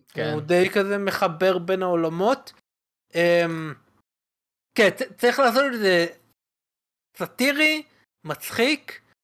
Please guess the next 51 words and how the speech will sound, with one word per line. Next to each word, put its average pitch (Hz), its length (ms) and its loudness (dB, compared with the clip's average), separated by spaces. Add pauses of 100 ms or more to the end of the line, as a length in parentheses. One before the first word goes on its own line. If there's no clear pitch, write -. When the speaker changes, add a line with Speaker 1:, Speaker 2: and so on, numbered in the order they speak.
(160)
Speaker 2:
אבל, 160 720 -2
Speaker 1:
Over 160 280 2
the 156 120 -2
Speaker 2:
אה, 156 120 -4
Speaker 1:
top. 131 280 -8 (560)
Speaker 2:
over 269 240 0
Speaker 1:
Over 233 220 0
Speaker 2:
the - 180 -10
Speaker 1:
the - 40 -4 (200)
top. - 20 -14 (180)
אני 208 200 -2
Speaker 2:
אה, 240 60 2
Speaker 1:
רוצה 240 220 0
לראות 240 240 -6 (100)
את 202 40 -14
סייטאמה 233 580 0
הורסת 220 520 0
מגדל-, 165 400 0
ל-, 139 720 2
Speaker 2:
לא 123 120 -2
Speaker 1:
באתי 131 280 -2
Speaker 2:
בקטע 277 240 2
Speaker 1:
להגיד, 262 140 0
לא, 247 40 -4
לא, 240 100 0
לא - 20 2
Speaker 2:
המטומטם. 143 560 -2
Speaker 1:
מגדלי 131 320 -6
התאומים. 120 560 -8
Speaker 2:
אבל, 185 140 0 (120)
אבל 214 120 2
לא 262 100 4
בקטע 294 400 0
Speaker 1:
כאילו 214 240 0
Speaker 2:
מטומטם, - 320 -8
כאילו 170 200 2
עדיין 196 520 2
לעשות, 190 340 -2
כאילו, 165 320 -10 (140)
כי 175 80 -2
עדיין 208 340 2
העולם 202 320 2
של 233 200 -8
וואן 226 240 -4
פאנץ' 262 180 -4
מן 302 60 -8
הוא 247 120 -8
די 196 280 -4
מעניין. 220 520 -6
Speaker 1:
לא, 202 240 0
לא, 381 80 -2